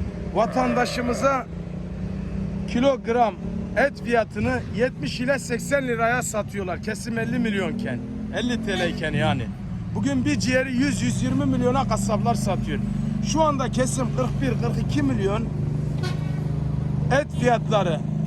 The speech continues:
kasapta Vatandaşlarımız yine yetmiş seksen liraya alıyorlar. Biz bunu anlamadık. Şimdi bu hayvan elli T L kesimiyken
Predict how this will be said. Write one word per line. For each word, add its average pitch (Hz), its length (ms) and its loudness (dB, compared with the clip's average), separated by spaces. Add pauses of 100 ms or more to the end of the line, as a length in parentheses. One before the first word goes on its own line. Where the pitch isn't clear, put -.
(380)
kasapta 226 760 4 (400)
Vatandaşlarımız 226 1080 2 (260)
yine 262 260 2
yetmiş 262 400 0
seksen 254 500 0
liraya 220 300 2
alıyorlar. 160 440 -2 (400)
Biz 269 260 0
bunu 247 160 4
anlamadık. 190 600 0 (340)
Şimdi 294 240 -2 (480)
bu 285 180 6 (140)
hayvan 247 340 2 (340)
elli 269 320 0
T 262 220 0
L 262 140 0
kesimiyken 226 840 -2